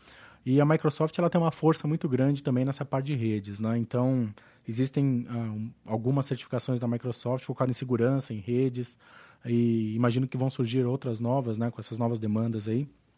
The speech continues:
Então, são certificações interessantes.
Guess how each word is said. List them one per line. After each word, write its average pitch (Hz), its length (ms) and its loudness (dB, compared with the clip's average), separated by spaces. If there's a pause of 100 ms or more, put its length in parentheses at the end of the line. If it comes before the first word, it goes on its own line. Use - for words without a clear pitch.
(640)
Então, 127 460 4 (180)
são - 160 -4
certificações 131 520 0
interessantes. 139 760 2